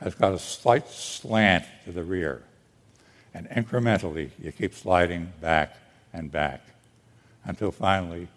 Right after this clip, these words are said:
you were worse off than you were in the beginning. So we find out that here he comes and says, "Trust in the Lord with all of your heart. Lean not on your under-,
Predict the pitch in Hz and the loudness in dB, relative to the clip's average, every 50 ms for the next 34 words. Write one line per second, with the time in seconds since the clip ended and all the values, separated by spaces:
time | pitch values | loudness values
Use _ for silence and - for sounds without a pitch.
0 | _ _ _ _ _ _ - - 107 104 98 92 95 101 104 101 - - 104 104 | _ _ _ _ _ _ -4 -2 0 2 2 2 2 2 2 2 2 0 2 2
1 | 110 107 - 104 104 104 95 95 101 104 101 101 98 98 104 92 107 113 120 - | 2 2 0 -6 -6 -4 -4 -4 -4 -4 -4 -6 -6 -8 -6 -4 -4 -6 -6 -8
2 | - - _ _ _ _ _ _ _ _ _ _ _ _ _ _ _ _ _ _ | -12 -18 _ _ _ _ _ _ _ _ _ _ _ _ _ _ _ _ _ _
3 | _ _ _ _ _ _ _ _ _ _ _ _ _ - - 135 151 165 - - | _ _ _ _ _ _ _ _ _ _ _ _ _ 0 2 4 4 4 4 4
4 | 135 117 110 101 95 104 127 127 - - - 80 - - 120 127 117 107 101 95 | 4 4 4 4 4 4 4 4 2 0 -8 -10 -6 -2 0 0 0 -2 -4 -8
5 | 92 - - 107 107 110 110 - 127 107 98 - - 107 95 98 - - - _ | -12 -6 -4 -4 -4 -4 -6 -8 -10 -12 -12 -8 -8 -8 -8 -8 -14 -20 -16 _
6 | - - 117 - - 143 120 120 120 127 139 160 151 95 87 90 90 98 107 123 | -2 -2 -2 0 -2 -2 -2 0 0 0 -2 -2 -4 -6 -8 -6 0 4 4 4
7 | 120 - - - - - - - - - - 95 120 156 156 165 165 160 185 190 | 4 2 0 -6 -6 -6 -8 -8 -10 -12 -8 -4 -2 -2 0 0 0 0 0 -2
8 | 185 175 160 151 151 151 160 165 156 151 147 151 | -4 -6 -6 -8 -8 -8 -8 -8 -8 -8 -8 -10